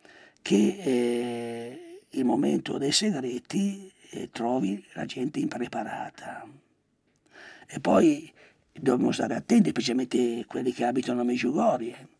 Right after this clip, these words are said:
e de-, devono stare attenti a una tentazione molto sottile. Io mi permetto di parlare liberamente, però lo faccio con, lo faccio con, eh, spirito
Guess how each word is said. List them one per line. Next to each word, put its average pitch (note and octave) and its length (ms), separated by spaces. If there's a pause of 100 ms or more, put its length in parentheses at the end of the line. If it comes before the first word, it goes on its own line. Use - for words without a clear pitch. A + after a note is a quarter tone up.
(720)
e - 160
de-, B2+ 200
devono C3+ 280
stare A#2 220
attenti G3+ 320
a - 20
una - 140
tentazione B2+ 500
molto C3+ 220
sottile. G3+ 540
Io A#2+ 220
mi B2+ 60
permetto B2+ 640
di A#2+ 240
parlare B2 340
liberamente, B2+ 920 (160)
però - 520
lo - 120
faccio - 300
con, A#2 240 (600)
lo - 120
faccio - 320
con, A#2 640
eh, G#2+ 40
spirito B2 1200